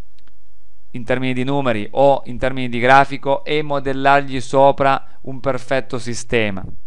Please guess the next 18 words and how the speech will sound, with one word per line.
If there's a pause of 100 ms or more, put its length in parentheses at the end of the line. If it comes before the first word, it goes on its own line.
(120)
ok? (360)
Quindi
il
primo
salto
di
qualità (1200)
che
possiamo
fare,
secondo
me, (300)
è
capire
che (340)
lo
stop
loss,